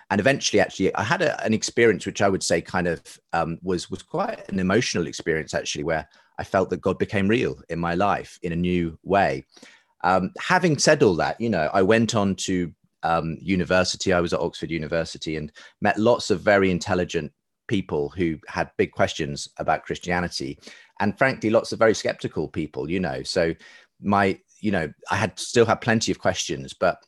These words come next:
I began reading people. C S Lewis was very helpful in those early formative years, really, as I was looking into these issues. Um,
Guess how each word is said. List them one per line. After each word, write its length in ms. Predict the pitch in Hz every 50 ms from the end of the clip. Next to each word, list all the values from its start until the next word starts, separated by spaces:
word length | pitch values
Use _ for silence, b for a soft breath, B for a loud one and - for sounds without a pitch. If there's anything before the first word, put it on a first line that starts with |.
| _ _ _ -
I 60 | 95
began 300 | 90 113 110 135 123 110
reading 320 | 101 104 107 101 101 95 90
people. 500 | - 104 95 - - 92 90 90 - _ _ _ _ _ _ _ _ _ _ - - -
C 220 | 92 - - 98
S 140 | 90 85 -
Lewis 280 | 92 90 87 85 - -
was 120 | 87 -
very 160 | - 85 85
helpful 560 | 80 82 87 82 80 - - 82 78 78 73 -
in 120 | - 78
those 260 | 85 82 73 - - - -
early 240 | 87 85 82 80 80
formative 520 | - - 92 85 82 80 - - 85 78
years, 280 | 85 82 80 76 76 -
really, 220 | 82 76 71 78
as 140 | 78 73 -
I 60 | 76
was 160 | 76 73 - -
looking 260 | 78 - - 80 80
into 220 | 80 76 - -
these 200 | 78 76 71 -
issues. 420 | 78 73 - - 76 71 - - - B B B B B B B B B -
Um, 300 | 87 87 87 90 87